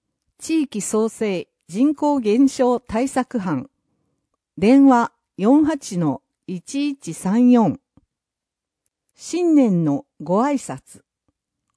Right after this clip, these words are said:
本年もよろしくお願いします。新年、明けましておめでとうございます。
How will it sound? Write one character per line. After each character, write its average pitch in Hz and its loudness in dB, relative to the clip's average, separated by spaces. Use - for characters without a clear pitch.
本 302 4
年 196 2
も 156 -4
よ 165 -6
ろ 240 0
し - -8
く 294 -4
お 294 2
願 262 2
い 247 0
し - -6
ま 202 -2
す。 - -20
新 294 4
年、 156 0
明 175 -6
け 302 -2
ま 320 2
し - -12
て 165 -6
お 180 -4
め 226 4
で 311 -4
と 285 0
う - 0
ご 254 0
ざ 233 -4
い 220 0
ま 196 -2
す。 - -16